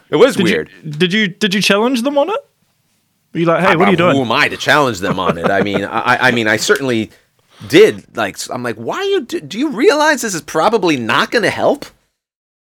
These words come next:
Speaker 1: Because you're, you, you're, you know, people,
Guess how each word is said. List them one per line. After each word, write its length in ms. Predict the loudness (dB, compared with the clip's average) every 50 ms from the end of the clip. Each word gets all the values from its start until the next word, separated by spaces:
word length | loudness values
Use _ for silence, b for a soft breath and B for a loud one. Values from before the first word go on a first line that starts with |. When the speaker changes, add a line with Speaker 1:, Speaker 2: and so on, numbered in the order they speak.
| _ _ _ _ _ _ _ _ _ _ _ _ _ _ _ _ _
Speaker 1:
Because 400 | -8 -6 -4 -2 -2 -2 -2 -4
you're, 180 | -4 -4 -6 -8
you, 220 | -14 -14 -12 -12 -12
you're, 240 | -10 -8 -8 -8 -8
you 320 | -8 -12 -14 -10 -8 -6
know, 340 | -6 -4 -4 -6 -6 -8 -10 _ _ _ _
people, 360 | -10 -10 -8 -6 -6 -8 -8